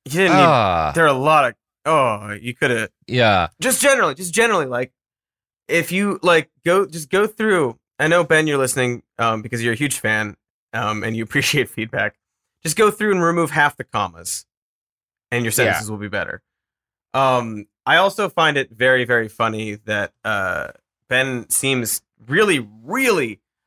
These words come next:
Speaker 1: hyper-focused on this idea of Obama only wanting these, like, moments, these publicity moments. He's like, "I wanna look like F D R. I wanna look like
Speaker 2: Yeah.
Speaker 1: this."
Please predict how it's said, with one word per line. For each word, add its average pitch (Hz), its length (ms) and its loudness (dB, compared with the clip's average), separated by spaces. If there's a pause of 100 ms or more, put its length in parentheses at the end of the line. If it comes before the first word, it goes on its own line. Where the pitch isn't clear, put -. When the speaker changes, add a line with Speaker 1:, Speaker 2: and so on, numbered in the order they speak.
Speaker 1:
hyper-focused 143 800 0
on 120 220 0
this 117 160 -2
idea 123 560 2
of 110 220 -4
Obama 113 600 0
only 117 260 -4
wanting 110 360 -6
these, 107 260 -4
like, 101 160 -4
moments, 113 440 -4
these 107 140 -8
publicity 104 500 -6
moments. 92 320 -12
He's - 80 -10
like, 101 120 -6
"I 110 100 2
wanna 120 180 -2
look 110 200 -12
like 101 220 -6
F 110 180 -4
D 110 140 -4
R. 104 280 -2
I 104 40 0
wanna 107 160 -4
look 104 180 -8
like 135 80 2
Speaker 2:
Yeah. 113 160 6
Speaker 1:
this." 107 300 -4